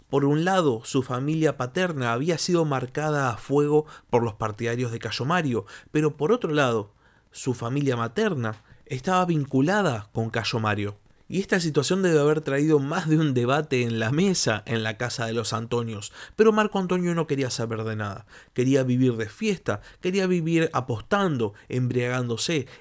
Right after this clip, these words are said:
Ese era su estilo de vida. Pero como sabemos, este estilo de vida pasa factura,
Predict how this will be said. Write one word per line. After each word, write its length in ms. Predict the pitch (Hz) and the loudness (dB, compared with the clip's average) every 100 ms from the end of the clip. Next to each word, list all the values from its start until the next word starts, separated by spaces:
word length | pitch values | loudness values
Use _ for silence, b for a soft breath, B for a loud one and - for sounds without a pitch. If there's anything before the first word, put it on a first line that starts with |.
| B | B
Ese 420 | 196 185 - 160 | -4 -2 -2 0
era 160 | 151 139 | 0 0
su 120 | 123 | -4
estilo 340 | 107 147 139 | -2 2 2
de 80 | 117 | 2
vida. 360 | 139 135 107 104 B _ - | 0 0 -2 -6 B _ -4
Pero 180 | 147 143 | -2 0
como 200 | 143 139 | 0 -2
sabemos, 500 | 131 151 139 117 - - | 0 0 0 -2 -8 -8
este 220 | 156 - | -8 -6
estilo 380 | 156 - 175 160 | -6 -2 2 2
de 60 | 151 | 2
vida 340 | 170 135 120 | 2 0 0
pasa 240 | 151 160 | -2 -2
factura, 540 | 139 127 - 202 127 | -4 -6 -2 2 2